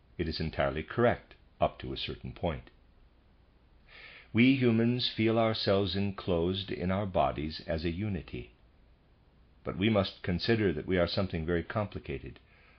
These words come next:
assembled, that the world of the spirit, which for the most part we belong to, is definitely not something simple. On Saturn,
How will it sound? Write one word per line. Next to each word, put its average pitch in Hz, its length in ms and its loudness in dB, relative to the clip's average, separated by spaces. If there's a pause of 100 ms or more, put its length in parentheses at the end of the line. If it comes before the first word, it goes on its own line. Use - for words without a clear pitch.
assembled, 92 640 -2 (520)
that 90 100 -2
the 92 80 4
world 107 340 4
of 80 120 -4
the 85 80 -2
spirit, 104 480 0 (200)
which 85 220 -2
for - 140 -8
the 73 100 -4
most 82 340 -2
part 80 360 2
we 82 200 0
belong 80 500 -2
to, 69 260 -6 (800)
is 95 160 0
definitely 101 600 0
not 95 400 0
something 90 380 -4
simple. - 400 -6 (2000)
On 85 180 4
Saturn, 95 520 2